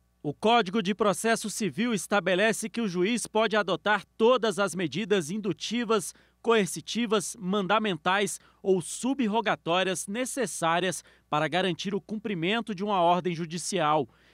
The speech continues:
E isso se aplica a soluções de litígio entre devedores e credores. O advogado Jonathan Narciso, especialista em direito civil, explica as formas como a dívida pode ser cobrada,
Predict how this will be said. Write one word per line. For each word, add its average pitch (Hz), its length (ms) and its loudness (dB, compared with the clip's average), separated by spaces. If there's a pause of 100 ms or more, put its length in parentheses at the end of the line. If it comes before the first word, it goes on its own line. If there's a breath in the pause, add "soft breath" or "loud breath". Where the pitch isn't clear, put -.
(160 soft breath)
E 190 160 2
isso 269 200 -2
se - 120 0
aplica 247 500 0
a 214 40 2
soluções 233 720 -2
de 190 100 -6
litígio 220 800 -4
entre 170 300 -4
devedores 175 640 2
e 208 60 -2
credores. 175 760 0 (400 soft breath)
O 139 120 -2
advogado 175 600 0
Jonathan 208 540 -2
Narciso, 202 640 -4 (300 soft breath)
especialista 220 920 -2
em 214 80 -2
direito 185 380 0
civil, 196 420 -2 (300 soft breath)
explica 220 500 -2
as 214 140 -2
formas 180 500 0
como 165 220 -4
a 175 80 2
dívida 170 500 -2
pode 196 460 2
ser 208 220 -4
cobrada, 175 520 0